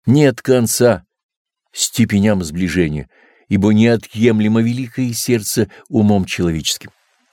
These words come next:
А чтобы его сердцем вместить, сердце должно стать столь же великим. Но заповедана беспредельность, и близость возможна,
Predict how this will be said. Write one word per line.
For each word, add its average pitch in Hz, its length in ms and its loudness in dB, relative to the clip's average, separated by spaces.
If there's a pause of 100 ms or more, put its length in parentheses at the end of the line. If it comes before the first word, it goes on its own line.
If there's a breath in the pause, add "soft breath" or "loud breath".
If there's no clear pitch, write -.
(560)
А 101 180 0
чтобы 90 420 -2
его 78 240 -4
сердцем 160 880 -2
вместить, 143 600 -6 (400 loud breath)
сердце 104 840 -2 (380)
должно 85 460 -2
стать 87 320 -6
столь 85 260 -2
же 78 140 -6
великим. 73 400 -8 (1080)
Но 135 320 2
заповедана 120 880 2
беспредельность, 104 1000 -2 (320 soft breath)
и 90 160 0
близость 143 760 2
возможна, 123 720 0